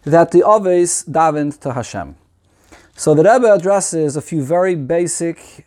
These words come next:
and, uh, simple questions on this Rashi. The first obvious question is, what is Rashi bothered by in this pasuk that he gives any interpretation of the pasuk?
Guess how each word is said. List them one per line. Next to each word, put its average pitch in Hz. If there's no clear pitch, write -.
and, 127
uh, 131
simple 170
questions 139
on 120
this 135
Rashi. 202
The 180
first 247
obvious 190
question 180
is, 160
what 175
is 202
Rashi 175
bothered 170
by 123
in 156
this 165
pasuk -
that 143
he 143
gives 156
any 175
interpretation 170
of 131
the 147
pasuk? -